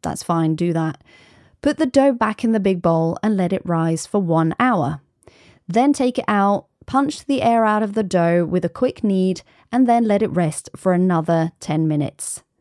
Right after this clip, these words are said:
Divide the dough into eight sections and roll them all into nice, even buns.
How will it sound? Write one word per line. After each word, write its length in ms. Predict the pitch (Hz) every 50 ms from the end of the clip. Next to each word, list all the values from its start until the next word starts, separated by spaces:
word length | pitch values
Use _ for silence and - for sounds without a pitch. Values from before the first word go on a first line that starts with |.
| _ _ _ _ _ _ _ _ _ _ _ _
Divide 400 | - 208 190 185 247 311 349 359
the 80 | - 320
dough 300 | 277 - 233 208 208 202
into 340 | - - 190 185 - 190 - -
eight 200 | - 220 277 -
sections 720 | - - 214 175 - - - 202 208 277 339 - - - - -
and 220 | - 196 190 175 170
roll 180 | 214 262 311
them 160 | 302 330 285 -
all 280 | 220 220 208 220 220
into 260 | - 180 175 - -
nice, 640 | 175 175 180 180 185 190 202 202 208 196 - - - -
even 600 | 185 170 165 170 165 170 165 160 165 160 - - 160 -
buns. 560 | 170 156 156 151 139 139 135 - - -